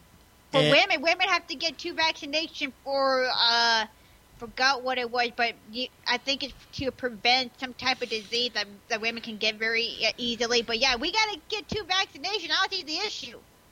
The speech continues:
Speaker 2: Right, no one sees the issue, but the thing is, is that Perv-, Pfizer, uh, you know, they, they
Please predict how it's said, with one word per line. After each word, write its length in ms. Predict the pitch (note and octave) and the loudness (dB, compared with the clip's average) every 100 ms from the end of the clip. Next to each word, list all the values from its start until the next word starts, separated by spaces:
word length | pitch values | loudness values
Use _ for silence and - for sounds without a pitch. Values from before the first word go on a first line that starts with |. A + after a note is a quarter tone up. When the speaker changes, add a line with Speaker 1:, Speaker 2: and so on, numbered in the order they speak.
| - - _ - _ - - - - - - - - | -20 -20 _ -20 _ -20 -18 -16 -16 -16 -18 -18 2
Speaker 2:
Right, 300 | C#3+ A3+ A3+ | 10 10 12
no 160 | F#3 A#3 | 10 10
one 220 | A3+ G#3+ | 8 6
sees 220 | A#3+ G3+ | 6 6
the 120 | G3 | 6
issue, 320 | A#3 G#3+ D3+ | 6 6 6
but 180 | B2+ D3 | 6 4
the 80 | D3 | 4
thing 220 | C#3+ F3+ | 6 8
is, 260 | F3+ F3+ E3 | 10 8 6
is 100 | D3 | 6
that 260 | C#3 C3+ A#2+ - | 8 8 4 -4
Perv-, 320 | - F3 C3 B2+ - - - | 8 10 10 2 -10 8 12
Pfizer, 840 | E3 B2+ B2+ D#3 F#3+ G3+ G3+ F3+ - - C3+ - - - F3+ - | 12 12 10 10 10 8 8 6 2 -16 -18 -18 -20 -18 -12 4
uh, 520 | D3+ C#3 C#3 C3+ C3 - - - - - - - - | 10 12 12 10 8 4 -16 -20 -20 -16 -16 -16 -12
you 260 | G#3 F#3 E3+ | 2 8 10
know, 260 | D3+ C3+ | 10 8
they, 420 | B2+ C#3 C#3 C3+ A2+ - | 8 6 6 4 0 2
they 460 | D3 C#3+ C#3 C3+ | 4 6 4 2